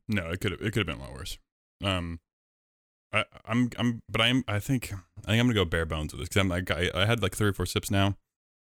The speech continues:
and I'm just, like, kind of not, not really enjoying it, um, anymore. Uh, and I'm almost, like, recalling the Tyson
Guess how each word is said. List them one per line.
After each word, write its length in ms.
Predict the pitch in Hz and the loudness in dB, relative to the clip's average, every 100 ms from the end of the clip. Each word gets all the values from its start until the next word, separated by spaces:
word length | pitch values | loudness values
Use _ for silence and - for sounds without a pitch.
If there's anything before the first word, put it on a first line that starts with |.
| _ _ - | _ _ -2
and 80 | 101 | 0
I'm 80 | 87 | 2
just, 240 | 101 - | 2 2
like, 140 | 85 - | -4 -6
kind 220 | - 98 | -4 0
of 80 | 90 | 0
not, 320 | 85 85 - - | 0 -2 -6 -4
not 220 | 90 - | -2 -4
really 240 | - 87 78 | -4 -4 -4
enjoying 400 | 73 82 82 78 | -4 -6 -4 -4
it, 160 | 78 - _ _ _ _ _ _ _ _ | -6 -10 _ _ _ _ _ _ _ _
um, 400 | 85 82 78 78 - _ _ - | -4 -2 -2 -4 -8 _ _ -2
anymore. 540 | 90 80 78 78 80 - _ _ _ _ _ _ _ _ | 0 0 -2 -2 -4 -8 _ _ _ _ _ _ _ _
Uh, 240 | 80 80 - | -6 -4 -2
and 160 | 95 92 | 2 4
I'm 160 | 95 | 6
almost, 420 | 107 113 - - | 6 4 2 -2
like, 200 | 80 87 82 | 0 0 0
recalling 760 | 80 87 87 - 92 90 87 | -4 -2 -2 0 2 4 2
the 80 | 80 | 0
Tyson 560 | 92 87 - 82 82 | 0 0 0 -2 -2